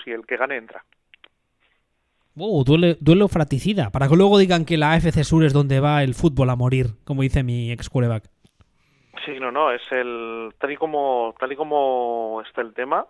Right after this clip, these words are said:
Speaker 1: me sorprendería, me sorprendería cero que al final, que al final esto llegara así. Porque si repasas el calendario de Tennessee,
Speaker 2: A ver,
Speaker 1: Texans,
Speaker 2: vamos a
Speaker 1: Jets,
Speaker 2: verlo.
Speaker 1: Jaguars,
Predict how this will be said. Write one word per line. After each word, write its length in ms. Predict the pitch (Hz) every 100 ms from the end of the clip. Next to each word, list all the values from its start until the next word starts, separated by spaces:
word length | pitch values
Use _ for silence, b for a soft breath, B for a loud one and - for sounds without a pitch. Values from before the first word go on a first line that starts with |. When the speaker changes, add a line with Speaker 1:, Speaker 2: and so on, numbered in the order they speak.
| 139
Speaker 1:
me 120 | 123
sorprendería, 1080 | 123 117 117 117 131 147 143 123 117 104 98 _ _ _ _
me 80 | 117
sorprendería 540 | 117 113 113 127 147 -
cero 380 | 135 139 208 - _ _ _ _ _ _ _ _ _ _ _ _
que 100 | -
al 100 | 120
final, 1080 | - 120 113 117 123 120 117 113 113 110 107 - - _
que 80 | 113
al 60 |
final 420 | - 120 120 120 117
esto 220 | 120 139
llegara 300 | 117 117 110
así. 260 | - 127 b b b b b _
Porque 280 | - - 117
si 80 | 208
repasas 540 | 226 160 - 180 131 -
el 160 | 113 107
calendario 720 | - 180 156 117 147 151 120
de 140 | 107 107
Tennessee, 720 | - 208 143 120 131 135 - _ _ _ _ _ B B B B B B B B _ _ _ _
Speaker 2:
A 120 | 135
ver, 160 | 117 196
Speaker 1:
Texans, 360 | - 196 196 175 131
Speaker 2:
vamos 280 | 117 113
a 40 | 143
Speaker 1:
Jets, 300 | 156 190 156
Speaker 2:
verlo. 140 | 175 202 - _ -
Speaker 1:
Jaguars, 520 | 131 170 160 170 170